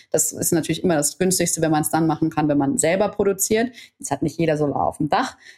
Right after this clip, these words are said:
und es produziert ja auch nicht immer. Also heute zum Beispiel, äh, ist wahrscheinlich eher wenig mit Solarenergie, zumindestens, äh, hier in Berlin. Und dann kann man aber dann quasi als zweite Optimierungsstufe sagen, okay, dann aber bitte dann laden, wenn das, äh, wenn der Preis,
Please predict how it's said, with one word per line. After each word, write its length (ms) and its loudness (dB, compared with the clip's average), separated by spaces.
und 180 2
es 80 -4
produziert 400 -2
ja 120 2
auch 40 2
nicht 140 0
immer. 140 2
Also 180 0
heute 220 0
zum 160 -2
Beispiel, 440 0
äh, 220 2
ist 100 -8
wahrscheinlich 460 -2
eher 180 -2
wenig 460 0
mit 160 0
Solarenergie, 640 2
zumindestens, 640 -2
äh, 200 0
hier 140 0
in 80 -2
Berlin. 400 0
Und 260 0
dann 340 2
kann 180 0
man 120 2
aber 180 2
dann 400 0
quasi 340 0
als 220 0
zweite 480 0
Optimierungsstufe 840 0
sagen, 240 2
okay, 260 -2
dann 280 2
aber 200 2
bitte 280 -2
dann 240 0
laden, 420 2
wenn 180 2
das, 460 -2
äh, 160 -2
wenn 120 0
der 100 2
Preis, 520 -2